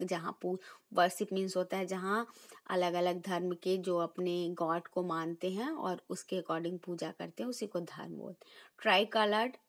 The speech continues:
having three color, जिसमें तीन कलर हो, उसको बोलते हैं। Emblem, emblem, here is a given a emblem, emblem is a symbol। एम्बलम चिन्ह हमारा सिंबल होता है, कोई भी चिन्ह। And next is,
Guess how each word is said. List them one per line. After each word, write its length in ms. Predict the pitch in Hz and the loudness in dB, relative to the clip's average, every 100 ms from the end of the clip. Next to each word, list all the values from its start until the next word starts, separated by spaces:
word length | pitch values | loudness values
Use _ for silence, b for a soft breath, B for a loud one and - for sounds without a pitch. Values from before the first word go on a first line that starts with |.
| - | -2
having 440 | 196 180 190 196 - | 2 4 4 -2 -2
three 280 | 185 170 160 | -2 -2 -4
color, 280 | 165 175 170 - | -6 -6 -10 -12
जिसमें 300 | 185 190 175 | -8 -4 -4
तीन 260 | 185 185 | -2 -2
कलर 360 | 180 160 156 175 | -2 -2 -4 -4
हो, 100 | 226 | -4
उसको 300 | 208 - 165 | -6 -6 -6
बोलते 320 | 170 170 180 | -4 -8 -10
हैं। 60 | 180 B B B - 196 196 | -16 B B B 0 2 2
Emblem, 420 | 196 208 226 277 - - 190 180 | 2 2 2 -2 -10 -6 -4 -2
emblem, 420 | 180 190 196 208 | 0 2 2 2
here 260 | 196 190 185 | 2 2 2
is 180 | 185 185 | 2 2
a 100 | 180 | 2
given 320 | 180 180 175 | 0 0 0
a 320 | 165 - 175 | -2 -2 -2
emblem, 380 | 175 175 202 262 - 180 | -2 0 0 -2 -2 -2
emblem 440 | 180 180 185 180 180 | 0 0 0 0 -2
is 60 | |
a 200 | 190 - | 0 0
symbol। 580 | 180 170 165 220 440 - B B B B - | 0 0 0 -2 -2 -8 B B B B -8
एम्बलम 420 | 185 175 180 190 | -4 0 0 0
चिन्ह 400 | 202 - 214 277 339 - | 4 4 4 0 -4 -10
हमारा 400 | 175 170 202 277 | -6 -4 -2 -2
सिंबल 480 | - 185 175 185 180 | -2 -2 0 2 2
होता 260 | 170 165 | 0 -2
है, 180 | 175 277 | -2 -2
कोई 240 | 277 185 | -2 -2
भी 120 | 185 185 | -2 -4
चिन्ह। 380 | - 190 294 - B B B B B - | -2 -2 -4 -6 B B B B B -2
And 400 | 180 190 185 180 | 0 2 0 0
next 300 | 214 233 - | 0 0 0
is, 240 | 233 240 | 2 2